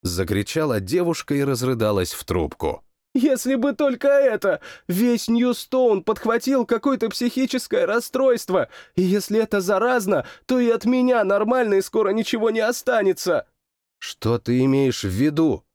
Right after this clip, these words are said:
Где Фред? Твои дети?» Люси замолчала и в очередной раз звучно шмыгнула носом.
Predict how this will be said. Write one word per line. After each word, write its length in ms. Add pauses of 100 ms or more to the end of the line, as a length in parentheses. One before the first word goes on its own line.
(340)
Где 260
Фред? 460 (180)
Твои 260
дети?» 500 (580)
Люси 440
замолчала 880 (120)
и 120
в 60
очередной 540
раз 220
звучно 580
шмыгнула 640
носом. 640